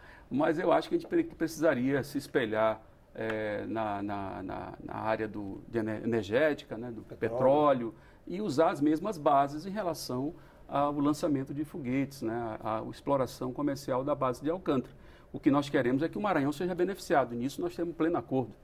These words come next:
Speaker 2: Total
Speaker 1: né?
Speaker 2: acordo.
Speaker 1: Nós queremos que o Maranhão, é lá que tá instalado, é lá que vai sofrer os impactos, então lá tem que ter os royalties, né,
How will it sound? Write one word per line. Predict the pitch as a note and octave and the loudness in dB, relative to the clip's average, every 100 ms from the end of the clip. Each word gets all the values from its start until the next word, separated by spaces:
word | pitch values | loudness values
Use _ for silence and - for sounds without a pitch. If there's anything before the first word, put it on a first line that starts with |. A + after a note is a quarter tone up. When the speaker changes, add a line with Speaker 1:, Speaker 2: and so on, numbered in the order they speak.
| - | -18
Speaker 2:
Total | A2 - | -12 -8
Speaker 1:
né? | A2+ | -8
Speaker 2:
acordo. | - - - | -10 -16 -6
Speaker 1:
Nós | A#2+ A#2 | -6 0
queremos | D3 A#2+ C#3 F3+ - | 2 4 4 4 2
que | D#3+ | 2
o | |
Maranhão, | C#3+ D#3 D#3+ A#2 A#2 D3+ - - - - | 6 6 6 4 4 2 0 -10 -20 -6
é | A#2+ | -4
lá | G#2 B2 F#3+ | 2 2 2
que | - | -2
tá | E3+ | -4
instalado, | - - B2+ G#2+ A#2+ D3 C#3+ C#3 | -4 -2 -4 2 4 4 2 -4
é | C#3 | 0
lá | B2+ C3 E3 | 2 4 4
que | G3 F3 | 2 0
vai | E3 | 0
sofrer | D#3+ D3+ - D#3 | 0 -4 0 0
os | C3 | 0
impactos, | B2+ - C3 D#3 E3+ F3 E3 - - - | -4 2 4 4 2 -6 -14 -16 -20 -10
então | C3 A#2+ C#3 C#3+ | -8 -2 0 2
lá | B2 B2 C#3 E3+ | 2 4 4 2
tem | D#3 E3 | -2 -2
que | F3 | -4
ter | - C#3+ D#3+ | -6 -2 -2
os | G#3 | -4
royalties, | C3 C#3 F3+ - - - - - - | 0 0 0 -4 -12 -18 -20 -20 -6
né, | A#2 C3 | -4 -4